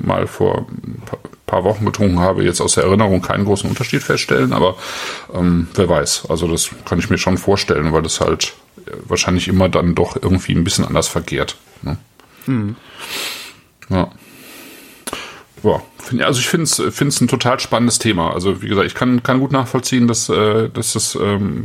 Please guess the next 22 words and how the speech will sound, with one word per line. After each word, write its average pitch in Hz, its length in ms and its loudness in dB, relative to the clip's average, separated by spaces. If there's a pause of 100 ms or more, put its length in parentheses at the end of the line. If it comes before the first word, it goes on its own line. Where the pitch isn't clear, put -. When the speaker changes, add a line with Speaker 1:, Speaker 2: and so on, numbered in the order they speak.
Speaker 1:
viele 113 180 0
zu - 120 -4
teuer 131 340 2
empf-, - 240 -4
äh, - 220 -6 (380)
empfinden, 143 800 0 (140)
aktuell - 400 0
zumindest. 135 580 0
Speaker 2:
Mhm. 127 300 -2 (200)
Speaker 1:
Aber, 104 500 2
ähm, 101 720 2
ich - 120 -8
finde, 104 280 2
ran, 101 240 2
ranwagen 110 760 2
kann 117 140 0
man 104 140 4
sich 101 180 -4
da 87 160 0
mal 95 380 2
und, - 440 -2
ähm, 90 340 0